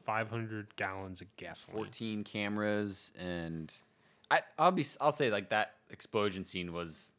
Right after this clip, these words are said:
Speaker 2: just the explosion itself was kinda cool. Like, uh, I'll give him that from, like, a practical special effects standpoint. Uh,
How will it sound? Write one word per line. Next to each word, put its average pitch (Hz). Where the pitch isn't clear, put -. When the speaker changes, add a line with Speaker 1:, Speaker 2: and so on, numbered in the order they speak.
Speaker 2:
just 117
the 127
explosion 98
itself 82
was -
kinda 78
cool. 78
Like, -
uh, 80
I'll 160
give 87
him 82
that 76
from, 92
like, 80
a 80
practical 82
special 82
effects 85
standpoint. 98
Uh, 78